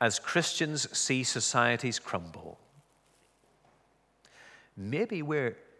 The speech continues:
seeing that today. As Christians see societies crumble and collapse,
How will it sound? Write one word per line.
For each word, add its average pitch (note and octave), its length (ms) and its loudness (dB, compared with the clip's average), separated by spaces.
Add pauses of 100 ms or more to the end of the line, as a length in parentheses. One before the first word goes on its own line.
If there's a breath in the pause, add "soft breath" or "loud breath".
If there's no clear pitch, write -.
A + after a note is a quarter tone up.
(160)
seeing F#2 580 -4
that E2 260 -12
today. D2+ 440 -14 (1700 loud breath)
As A#2+ 180 2
Christians D#3 560 -2
see C#3+ 240 0
societies A#2 800 0
crumble F#2+ 640 -4
and F2+ 160 -10
collapse, - 760 -12